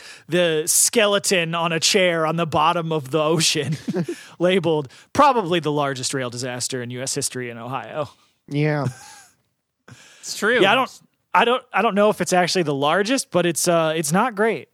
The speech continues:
Speaker 1: And yeah, it's the, you know, for the first couple weeks, there was, like, no coverage. And now the coverage is like, "Yeah, there was no coverage, but now we're covering it. And also everything is fine now and everyone's doing great."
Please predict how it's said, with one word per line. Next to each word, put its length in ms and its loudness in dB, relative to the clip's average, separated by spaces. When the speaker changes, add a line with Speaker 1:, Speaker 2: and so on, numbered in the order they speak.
Speaker 1:
And 340 -6
yeah, 440 -2
it's 360 -4
the, 320 -4
you 120 -2
know, 120 0
for 140 0
the 80 0
first 400 0
couple 280 0
weeks, 280 0
there 140 0
was, 140 -2
like, 160 -2
no 220 0
coverage. 460 -2
And 140 0
now 280 4
the 80 0
coverage 340 0
is 120 -2
like, 260 0
"Yeah, 160 4
there 120 4
was 140 4
no 160 2
coverage, 340 2
but 120 -4
now 180 0
we're 240 2
covering 400 2
it. 100 4
And 120 0
also 340 2
everything 400 -4
is 120 -6
fine 320 -4
now 320 2
and 180 -2
everyone's 400 -2
doing 240 -4
great." 400 -6